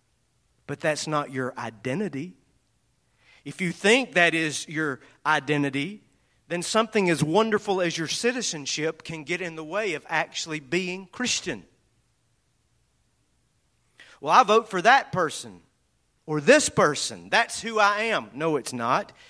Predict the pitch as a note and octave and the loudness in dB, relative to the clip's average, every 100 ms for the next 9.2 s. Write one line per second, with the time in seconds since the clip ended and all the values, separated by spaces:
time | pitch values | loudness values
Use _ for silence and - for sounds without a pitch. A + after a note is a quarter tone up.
0 | - E3 F3+ - - E3+ D#3 - F3 D3+ | -6 -2 -2 -4 -4 -4 -4 -2 -2 0
1 | C#3 G#3+ C4+ - E3+ B3 B3+ _ _ _ | 2 4 4 2 0 -2 -6 _ _ _
2 | _ _ _ _ - F#3 - E3 D#3 D3 | _ _ _ _ -2 0 0 0 0 0
3 | D3 C3+ B2 - C#3 G3+ C4 D#3 A#3+ C4+ | 0 0 -4 -4 0 2 4 2 -2 -8
4 | - _ _ _ _ _ _ _ - E3+ | -16 _ _ _ _ _ _ _ -12 -4
5 | F#3+ E3+ G3+ C#4+ D4 G#3+ F3 E3 F#3 E3 | -4 2 4 4 6 4 4 2 0 2
6 | D#3+ D#3 D#3+ - - D3+ D3+ D3+ G#3 F3+ | 4 4 2 0 -4 -2 2 6 6 4
7 | D3+ F3 F#3+ D#3 D3+ - A#3 A#3+ F#3+ D#3+ | 2 2 2 0 -4 0 2 2 2 -2
8 | D#3 - F3+ F3+ D#3+ D#3+ D3+ D3 D3+ A3+ | -4 -4 -2 0 0 -2 -2 -2 4 4
9 | G3 | 2